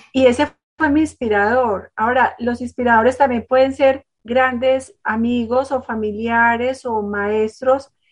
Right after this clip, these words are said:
eh, que de verdad tengan el interés en querer el bien del otro. ¿Por qué te digo eso? Porque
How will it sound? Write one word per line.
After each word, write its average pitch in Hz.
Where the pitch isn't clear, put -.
eh, 220
que 254
de 240
verdad 226
tengan 269
el 254
interés 220
en 285
querer 208
el 240
bien 302
del 294
otro. 214
¿Por 254
qué 262
te 311
digo 320
eso? 214
Porque 392